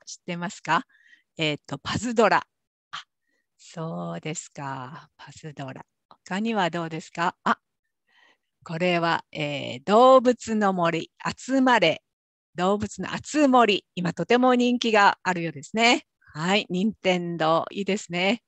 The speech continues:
えー、パズドラ。はい。日本にも。あ、皆さん、将棋。皆さん、将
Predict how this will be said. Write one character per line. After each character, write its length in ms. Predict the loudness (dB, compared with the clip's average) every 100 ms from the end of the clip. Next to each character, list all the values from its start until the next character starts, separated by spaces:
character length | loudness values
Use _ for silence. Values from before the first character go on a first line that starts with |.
| _
え 120 | -16 -16
ー、 20 |
パ 200 | -14 -16
ズ 240 | -16 -20 -20
ド 140 | -20
ラ。 240 | -18 -18 -20 _ _ _ _ _ _ _
は 340 | _ -6 -2 -2
い。 120 | -2 _ -16
日 120 | -12
本 260 | -10 -10
に 80 | -12
も。 60 | -14 -6
あ、 120 | -6 -6 _ _ -8
皆 120 | -8
さ 100 | -6
ん、 80 | -4
将 400 | 0 4 6 6
棋。 160 | 4 0
皆 160 | 0
さ 120 | 0
ん、 40 | -2
将 200 | 0